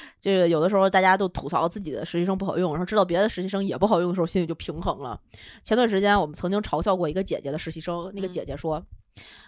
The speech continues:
Speaker 1: “哎呦，我这个实习生现在早上气死我了。”说：“怎么了？”说：“我这个实习生啊，我昨天给了他一份P D F的合同，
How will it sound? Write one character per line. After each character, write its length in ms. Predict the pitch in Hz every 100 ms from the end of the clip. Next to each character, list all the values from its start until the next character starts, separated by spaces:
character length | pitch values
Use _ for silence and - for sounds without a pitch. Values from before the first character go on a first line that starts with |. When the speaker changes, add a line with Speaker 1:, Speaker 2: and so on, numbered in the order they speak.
| -
Speaker 1:
“哎 80 | -
呦， 80 | 190 - - - - _
我 80 | -
这 60 | 214
个 60 |
实 180 | 254 -
习 100 | 240
生 80 | 254
现 80 | 269
在 100 | 226
早 140 | -
上 120 | 151 165
气 520 | - - - 359 311
死 220 | - -
我 80 | 127
了。” 260 | - - - _ _
说 60 | 302
：“怎 100 | 294
么 60 | 196 -
了？” 220 | 160 190 _ - - _
说 100 | 381
：“我 80 | 302
这 80 | 277
个 60 |
实 160 | 262 208
习 140 | 269
生 180 | 269 277
啊， 200 | 226 - - _
我 80 | 170
昨 120 | 190
天 320 | 262 269 311
给 120 | 320 -
了 80 |
他 120 | - 214
一 80 |
份 120 | 247 254
P 180 | - 269
D 60 |
F 280 | 175 165 262
的 60 | 226
合 260 | - 131
同， 200 | 233 214